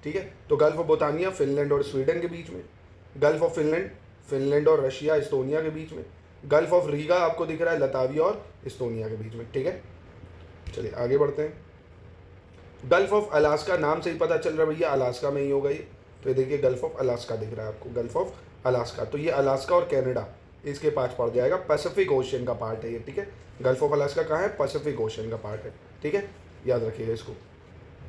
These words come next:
चलिए आगे बढ़ते हैं। Gulf of Finland मैंने बता ही दिया आपको, Estonia,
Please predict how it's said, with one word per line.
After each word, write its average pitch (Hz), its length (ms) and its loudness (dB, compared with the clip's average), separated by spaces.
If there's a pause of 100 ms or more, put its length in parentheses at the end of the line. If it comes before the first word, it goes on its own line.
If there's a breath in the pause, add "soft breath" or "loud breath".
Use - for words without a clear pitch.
(160)
चलिए - 240 -10
आगे 120 200 0
बढ़ते 147 260 0
हैं। 151 140 -8 (960)
Gulf 151 240 4
of 165 120 0
Finland 160 300 0
मैंने 143 140 2
बता 135 200 2
ही 151 120 4
दिया 160 180 2
आपको, 156 220 0
Estonia, 143 520 -2